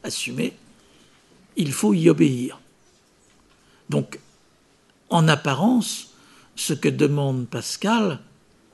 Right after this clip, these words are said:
c'est de, non, non pas de désobéir à ce qui est juste,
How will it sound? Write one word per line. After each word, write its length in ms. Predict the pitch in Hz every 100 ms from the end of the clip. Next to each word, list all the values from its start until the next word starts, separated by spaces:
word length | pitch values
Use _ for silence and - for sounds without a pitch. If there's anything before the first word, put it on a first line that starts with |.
| _ _ _ _ _ _ _ _ -
c'est 400 | - - - 143
de, 580 | 123 127 131 127 120 220 - _ _ _ - - - 254
non, 260 | 180 233
non 200 | 262 202
pas 320 | 202 190 147 - _ _ _ - 247
de 260 | 214 147 143
désobéir 960 | 127 151 135 143 147 151 156 147 135 - - - - - - 226
à 60 | -
ce 160 | -
qui 200 | - 151
est 40 | 170
juste, 540 | 262 - - - -